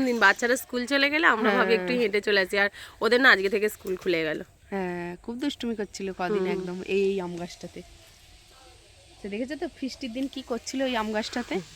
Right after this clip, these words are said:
Speaker 2: তো চলো বন্ধুরা, বেশি আর ভিডিওটা বড় করব না, আর এখানেই ভিডিওটা এন্ড
Speaker 1: আর
Speaker 2: করলাম।
Speaker 1: পুরো ভিডিওটা অবশ্যই দেখবে, আশা করছি তোমাদের ভিডিওটা ভালো লাগবে।
Speaker 2: আর আমাদের দুই যাকে কেমন লাগে অবশ্যই কিন্তু কমেন্ট করে জানাবে। তোমরা কিন্তু অনেকেই কমেন্ট করো যে তোমাদের ভালো লাগে,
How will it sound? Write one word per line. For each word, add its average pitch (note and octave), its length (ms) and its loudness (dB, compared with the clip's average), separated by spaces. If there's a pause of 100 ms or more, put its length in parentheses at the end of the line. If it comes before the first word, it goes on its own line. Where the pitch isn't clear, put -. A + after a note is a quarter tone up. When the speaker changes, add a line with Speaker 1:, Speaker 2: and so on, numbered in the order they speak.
(280)
Speaker 2:
তো D#4+ 100 -2
চলো D4 260 8
বন্ধুরা, D4 360 6
বেশি C4+ 340 0
আর C4+ 100 6
ভিডিওটা B3+ 400 0
বড় A#3+ 280 2
করব B3 300 -2
না, C#4 140 6 (680)
আর G3 280 8
এখানেই A#3+ 360 4
ভিডিওটা B3 440 4
এন্ড A#3+ 260 6
Speaker 1:
আর - 80 -14
Speaker 2:
করলাম। C#4 340 6
Speaker 1:
পুরো A3+ 200 6
ভিডিওটা A#3 400 4
অবশ্যই G#3+ 400 2
দেখবে, A#3 220 6
আশা G#3+ 240 8
করছি G#3 220 0
তোমাদের A3 300 2
ভিডিওটা G#3 360 2
ভালো F#3+ 260 2
লাগবে। E3 260 2
Speaker 2:
আর G#3+ 120 10
আমাদের G#3+ 360 4 (100)
দুই A#3 160 0
যাকে A3 320 2
কেমন A3 280 0
লাগে A3+ 280 2
অবশ্যই A3 360 -2
কিন্তু A#3 240 -2
কমেন্ট G3+ 340 0
করে G#3+ 180 0
জানাবে। F3+ 320 0
তোমরা G#3 240 -2
কিন্তু C4 220 0
অনেকেই A3+ 340 0
কমেন্ট A3+ 320 -2
করো A3 220 -2
যে G#3+ 120 -2
তোমাদের G3+ 280 -2
ভালো G#3 260 -2
লাগে, G3 260 -2